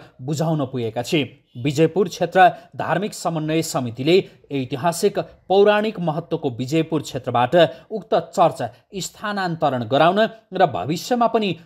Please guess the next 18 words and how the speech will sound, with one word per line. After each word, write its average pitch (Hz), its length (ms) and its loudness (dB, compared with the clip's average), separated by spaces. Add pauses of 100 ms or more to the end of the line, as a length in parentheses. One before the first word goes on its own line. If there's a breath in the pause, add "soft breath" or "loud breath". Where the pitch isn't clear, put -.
(120)
कुनै 254 220 0
चर्चहरू 175 600 0
निर्माण 147 400 2
हुन 131 220 -4
नदिन 131 540 -2 (260 loud breath)
माग 139 380 0
गरेको 113 280 -4
थियो। 139 220 -4 (340)
मन्दिर 156 380 0
सामुन्ने 180 540 -2
चर्च 165 400 0
बन्दा 127 500 2 (180 loud breath)
भविष्यमा 151 640 -2 (200 soft breath)
भारतमा 180 500 0
जस्तै 170 360 -2
धार्मिक 160 480 -4
हिंसा 135 380 -2
हुने 147 400 0